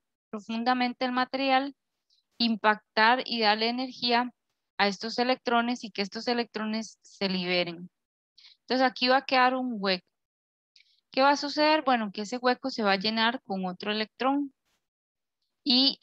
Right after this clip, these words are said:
eh, ese, ese hueco, ¿verdad? Que quedó en ese nivel de ele-, de energía, se va a llenar con otro electrón en el nivel superior.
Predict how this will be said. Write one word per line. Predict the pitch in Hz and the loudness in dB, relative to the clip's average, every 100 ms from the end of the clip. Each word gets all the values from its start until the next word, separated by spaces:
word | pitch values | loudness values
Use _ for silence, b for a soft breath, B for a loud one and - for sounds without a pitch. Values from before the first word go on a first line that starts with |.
| - | -4
eh, | - 226 220 220 214 190 _ _ _ _ _ _ _ _ _ _ _ - | 2 4 6 6 4 0 _ _ _ _ _ _ _ _ _ _ _ 0
ese, | 226 240 277 247 - | 0 2 2 2 0
ese | 233 247 | -2 -2
hueco, | 277 277 277 - 294 | -2 0 0 0 -2
¿verdad? | 233 220 269 | 0 0 -2
Que | - | -4
quedó | 190 196 185 | -8 -4 -2
en | 202 | -2
ese | 220 233 247 | -4 -4 -2
nivel | 247 240 | -2 -2
de | 240 | 0
ele-, | 254 254 - | 0 -2 -4
de | - 226 233 233 | -6 0 2 2
energía, | 240 247 - 254 254 - _ b _ _ | 0 -4 -2 -2 -2 -4 _ b _ _
se | - 226 | 0 2
va | 220 | 2
a | |
llenar | 226 247 233 233 247 247 254 | 2 0 0 2 4 4 0
con | 240 202 | -4 -4
otro | 190 233 | -4 0
electrón | 240 233 - 254 247 247 | 0 0 -4 -2 -2 0
en | 226 | 0
el | 196 | 0
nivel | 190 190 185 | -2 -4 -8
superior. | - - 175 175 185 | -8 -6 -6 -6 -12